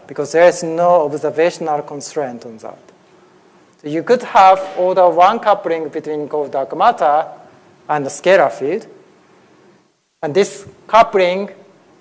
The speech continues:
can change your gravity for dark matter. And that is enough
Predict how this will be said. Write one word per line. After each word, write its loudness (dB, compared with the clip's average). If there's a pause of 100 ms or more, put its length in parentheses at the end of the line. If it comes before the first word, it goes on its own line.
(260)
can 0
change -4 (540)
your 4
gravity 2 (340)
for -10
dark -2
matter. -6 (640)
And -4
that 4
is -2
enough -2